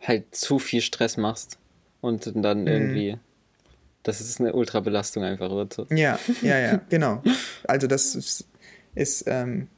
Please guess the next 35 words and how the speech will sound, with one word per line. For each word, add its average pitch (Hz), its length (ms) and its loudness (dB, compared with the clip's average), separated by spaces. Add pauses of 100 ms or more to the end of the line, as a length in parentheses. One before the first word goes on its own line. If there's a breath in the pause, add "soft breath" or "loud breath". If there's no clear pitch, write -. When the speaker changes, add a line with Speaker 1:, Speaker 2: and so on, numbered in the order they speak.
Speaker 2:
glaub 131 240 2
ich, 127 80 -8
dann 120 160 0
in 123 100 -2
dem 135 160 0
Fall 135 160 -2
nicht 135 240 -4
so 127 400 0 (1120)
ein 139 100 -2
Vertrauensding. 143 760 0
Ich 143 120 -6
würd's - 260 0
relativ 156 400 2
vielen 147 300 0
Menschen, 139 320 -2
glaub 127 320 -2
ich, - 60 -8
sogar, 113 280 0
wenn 113 100 0
ich 131 60 -4
jetzt 131 120 -4
so 127 60 6
Speaker 1:
Ja, 113 80 6
Speaker 2:
drüber 113 120 0
Speaker 1:
ja. 117 140 2
Speaker 2:
nachdenke, 120 280 -2
vom 120 180 -2
Vertrauen 123 480 -2
her 127 300 -2 (380)
Speaker 1:
Geben. 98 240 0
Speaker 2:
geben. - 380 -2
Speaker 1:
Ja. 104 160 0 (1120 loud breath)
Okay, 123 360 2
nächstes 127 340 0
Szenario, 151 680 2